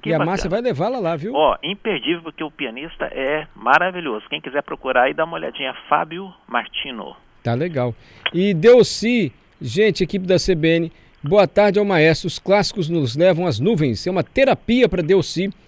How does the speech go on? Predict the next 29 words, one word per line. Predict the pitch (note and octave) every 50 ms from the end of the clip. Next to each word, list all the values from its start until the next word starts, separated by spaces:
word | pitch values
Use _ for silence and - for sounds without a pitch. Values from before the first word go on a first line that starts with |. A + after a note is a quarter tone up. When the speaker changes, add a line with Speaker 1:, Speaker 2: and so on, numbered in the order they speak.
| _ _ _
Speaker 2:
ouvir | F3 F3 D#3 B2 F#3
Speaker 1:
Ah. | F#3 G3+
Speaker 2:
o | F3
senhor | D#3 - - E3+ F#3+ G#3+ A3 A3 G#3+
e | G#3 G3+
a | G3 F#3 F3+ D#3+
sua | - - G3
interpretação | F#3+ F#3 F3 - F#3 F#3 F#3 F3 - F#3 F3+
das | F#3 E3+ C3+
músicas | D3+ E3+ E3 D3+ - D3+ D#3+
aqui, | D#3+ - - C3+
maestro. | B2+ C3 C3+ C#3 C3 A2+ - - - G#2
Speaker 1:
Que | A3+ A3+
bacana, | G3 F#3+ E3 - - C#3+ C3+ B2+ A#2
Delci. | A#2 A#2 - - A#2+
Muito | A#2 C3+ D#3+ - F#3+
obrigado, | E3+ F#3+ F#3+ E3+ C3+ C3 A#2 A#2 A2 G#2+
viu? | A#2 C#3 D#3+ D#3+ D3 - - - - -
Ah, | A2 A2+ G#2 - - -
que | E3+
legal. | F3 D#3+ B2+ A2+ G2+ G2 G2 - - - - -
Speaker 2:
Delci, | E3+ A#3+ C4 - - C4
dá | F#3 B3 C4
um |
pulinho | - A#3 A3+ A3+ A3 G#3
lá, | G#3 G3
Delci, | E3 C3 - - A#2+
no | A#2 C3+ C3
teatro. | - - D3+ D#3 D3 - - F#2+